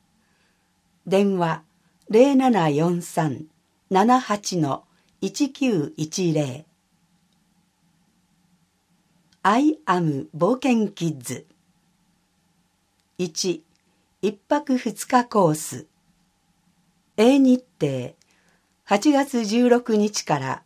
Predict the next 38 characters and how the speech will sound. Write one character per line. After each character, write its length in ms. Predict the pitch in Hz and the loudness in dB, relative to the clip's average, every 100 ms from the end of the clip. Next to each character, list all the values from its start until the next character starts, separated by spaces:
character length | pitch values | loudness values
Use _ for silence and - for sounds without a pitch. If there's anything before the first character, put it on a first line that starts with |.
| - | -10
十 300 | 160 226 247 | -2 0 0
七 320 | - - 196 | -2 -2 0
日。 460 | 175 170 - 302 _ _ _ _ _ _ _ _ _ _ _ _ _ | 0 -2 -6 -8 _ _ _ _ _ _ _ _ _ _ _ _ _
B 260 | 190 294 302 | 4 8 8
日 220 | 285 277 _ | 6 0 _
程、 340 | 147 135 120 - _ _ _ _ _ | -4 -4 -8 -16 _ _ _ _ _
二 160 | 254 | 4
十 220 | 320 262 208 | 6 2 0
三 320 | - 247 220 | 2 2 2
日 280 | 170 160 - | -2 -4 -8
か 160 | 143 | -8
ら 240 | 127 123 - - | -6 -8 -8 0
二 180 | 233 | 2
十 260 | 262 240 180 | 2 0 0
四 220 | 135 135 - _ | -2 -6 -10 _
日。 200 | - - _ _ _ _ _ _ _ _ _ _ | -12 -12 _ _ _ _ _ _ _ _ _ _
い 80 | 220 | -6
ず 140 | 220 277 | -2 0
れ 100 | 254 | 2
も 300 | 226 214 - _ _ _ | 2 -2 -4 _ _ _
午 160 | 220 320 | 0 2
前 260 | 285 202 | 4 2
十 220 | 180 247 226 | 0 0 0
時 180 | 156 | -2
か 160 | 151 139 | -4 -8
ら 200 | 131 - _ _ | -8 -12 _ _
午 180 | 165 240 | 2 4
後 160 | 254 147 | 4 0
二 240 | 131 160 | -2 -4
時。 220 | 160 156 _ _ _ _ _ _ _ _ _ _ _ _ _ _ _ _ _ | -6 -14 _ _ _ _ _ _ _ _ _ _ _ _ _ _ _ _ _
二、 320 | 180 202 196 _ _ _ _ _ _ _ - | -2 0 -2 _ _ _ _ _ _ _ 4
二 140 | 269 | 4
泊 340 | 302 269 196 156 | 6 0 2 4
三 180 | 156 | 4
日 260 | 156 - 240 | 2 -2 -2
コ 240 | - 196 | 2 2
ー 60 | 151 | 2
ス。 280 | 160 - | -2 -14